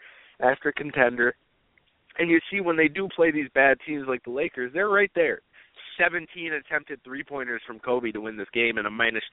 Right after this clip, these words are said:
twenty-one plus minus. But, I mean, they didn't get their best performance out of, out of the, uh, street fighter, Jahlil Okafor. He went for twelve and five. Um, you know, the thing, if the Lakers have anything to be proud about, it's that Robert Covington had zero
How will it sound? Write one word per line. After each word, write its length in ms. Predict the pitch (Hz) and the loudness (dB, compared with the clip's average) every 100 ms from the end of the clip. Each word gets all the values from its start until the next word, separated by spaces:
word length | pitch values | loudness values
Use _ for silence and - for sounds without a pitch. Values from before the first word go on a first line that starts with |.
| - | -14
twenty-one 480 | 123 120 117 113 113 - | -10 -6 -4 -4 -4 2
plus 180 | 113 - | 2 4
minus. 360 | 107 123 110 90 _ _ _ _ _ _ - - | 4 4 4 -2 _ _ _ _ _ _ -20 2
But, 220 | 135 123 - _ _ _ _ _ _ 127 | 4 4 -2 _ _ _ _ _ _ -6
I 40 | |
mean, 140 | 156 | -4
they 120 | 151 180 | 0 2
didn't 200 | 196 180 | 2 -2
get 100 | 180 | -4
their 140 | 165 | -2
best 220 | 151 156 - | 0 0 -4
performance 460 | 160 156 143 147 147 | -10 -8 -8 -8 -4
out 140 | 135 | -2
of, 320 | 107 131 - | 0 -2 0
out 180 | 120 123 | 0 2
of 120 | 123 | 2
the, 60 | 117 | 2
uh, 420 | 110 107 107 107 101 - | 2 2 2 2 0 -8
street 220 | 131 131 | -12 -6
fighter, 320 | 131 131 127 123 | -2 0 -2 -6
Jahlil 400 | 123 120 117 113 | -6 0 2 2
Okafor. 380 | 117 - - 120 117 | 0 -6 0 2 2
He 80 | 156 | 0
went 200 | 143 - | 0 0
for 80 | 117 - | -8 0
twelve 300 | 120 117 117 | 6 6 4
and 120 | 104 - | -4 0
five. 380 | 107 107 110 110 _ _ _ _ - | 4 6 4 0 _ _ _ _ 0
Um, 220 | 117 110 _ _ - | 0 0 _ _ -4
you 100 | 135 | 4
know, 220 | 135 123 113 | 6 4 4
the 180 | 135 127 - | 4 4 4
thing, 200 | 170 156 | 4 4
if 100 | - | 4
the 60 | |
Lakers 360 | 135 147 156 139 | 6 6 4 0
have 120 | 139 | 2
anything 380 | 131 156 147 135 | 4 2 -2 -6
to 60 | 127 | -6
be 100 | 117 | -8
proud 340 | - 127 123 | 2 6 6
about, 280 | 117 117 117 | 4 2 0
it's 100 | 117 - | -2 -4
that 160 | 104 | -4
Robert 340 | 123 139 123 - | 0 0 -2 -4
Covington 460 | 143 147 127 123 | -4 -4 -6 -10
had 180 | 113 117 - - | -2 -4 -4 -2
zero 340 | 147 156 139 | 4 6 4